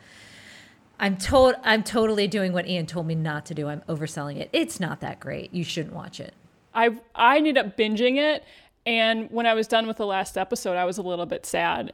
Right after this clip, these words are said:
Speaker 2: and then I realized that there was really only one thing I could possibly do, which was then to start rewatching the entire series.
Speaker 1: Yes, I know. I'm gonna do that.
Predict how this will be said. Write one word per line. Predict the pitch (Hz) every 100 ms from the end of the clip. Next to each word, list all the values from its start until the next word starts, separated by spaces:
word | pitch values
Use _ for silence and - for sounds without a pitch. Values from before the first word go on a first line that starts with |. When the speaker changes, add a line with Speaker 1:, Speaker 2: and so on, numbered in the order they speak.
| -
Speaker 2:
and | 196 175 - _ _ _ _ -
then | 208 175
I |
realized | 175 180 175 175 180 -
that | 175 -
there | 180
was | 170 185 175
really | 180 175
only | - 190 180
one | 185 214
thing | 190 175
I | 175 - - _ _ -
could | 185
possibly | 175 - 185 175
do, | 220 190
which | 180 - -
was | 170
then | 190 175 165 - _ -
to | 180
start | 196 175
rewatching | 180 175 180 - - - 190 - - - - _ _ 202
the | 180
entire | 180 185 190
series. | 185 220 190 180 - - -
Speaker 1:
Yes, | 247 247 233 -
I | 220 262
know. | 247
I'm | 190 240
gonna | 254 233
do | 233
that. | 208 185 175